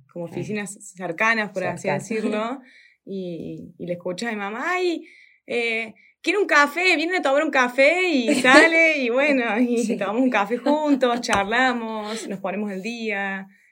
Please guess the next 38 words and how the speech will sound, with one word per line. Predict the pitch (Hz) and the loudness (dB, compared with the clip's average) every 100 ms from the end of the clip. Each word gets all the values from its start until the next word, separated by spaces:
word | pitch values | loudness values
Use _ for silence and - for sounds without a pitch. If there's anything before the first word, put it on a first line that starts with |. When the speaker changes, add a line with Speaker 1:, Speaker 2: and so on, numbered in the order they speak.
| _ | _
Speaker 2:
Sí. | 170 | -10
Speaker 1:
em, | 175 175 165 160 160 151 - | -8 -8 -10 -12 -14 -16 -20
Speaker 2:
Sí. | _ 160 | _ -10
Speaker 1:
hablamos | 175 185 202 | -6 -4 -4
de | 208 | -4
proyectos | 185 170 180 190 | -4 -6 -6 -10
nuevos | 185 190 185 185 | -8 -8 -8 -8
que | 185 | -12
están | - 160 | -16 -14
viniendo, | 160 175 180 180 165 | -12 -12 -12 -12 -14
etcétera. | 160 185 175 170 | -12 -12 -10 -12
Entonces | 160 185 | -12 -14
está | 180 | -12
lindo | 180 196 170 | -10 -8 -10
siempre. | 160 165 160 160 160 - | -14 -16 -16 -16 -18 -12
Speaker 2:
Tal | 147 151 151 | -8 -8 -6
cual, | 139 139 - | -8 -8 -10
tal | - | -12
Speaker 1:
La | - | -10
verdad, | - | -10
Speaker 2:
cual, | 165 | -10
Speaker 1:
estar | 180 | -10
Speaker 2:
tal | 180 | -10
Speaker 1:
ahí | 170 | -8
Speaker 2:
cual. | 175 | -8
Speaker 1:
es, | 175 165 - _ | -8 -10 -16 _
es | 180 | -12
un | 185 | -10
ambiente | 165 170 170 | -10 -10 -12
muy | 170 165 | -14 -14
lindo. | 156 156 - _ | -16 -18 -20 _
Speaker 2:
A | 139 143 | -18 -10
pesar | 160 175 170 | -8 -6 -6
que | 180 | -6
es | 175 | -6
muy | 170 190 | -6 -6
difícil | 196 190 196 190 190 | -6 -6 -10 -8 -10
separar | - 180 - 147 156 175 185 175 208 | -8 -10 -6 -6 -4 -4 -4 -6 -8